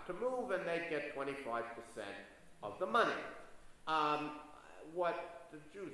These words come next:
didn't realize was that the relationship between the elder Grant and the younger Grant wasn't very good. When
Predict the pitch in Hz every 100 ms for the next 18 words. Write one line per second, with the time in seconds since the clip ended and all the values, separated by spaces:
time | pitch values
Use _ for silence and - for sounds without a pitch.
0 | - 139 151 170 156 147 147 - 139 135
1 | 135 135 135 131 127 120 - - 120 107
2 | 143 147 143 - 127 131 131 123 - -
3 | 135 120 110 107 139 147 117 123 127 123
4 | 120 - 110 113 123 151 151 - - 123
5 | 123 104 127 120 104 101 101 104 - 175
6 | 180 - - - - - 123 131 131 127
7 | 123 120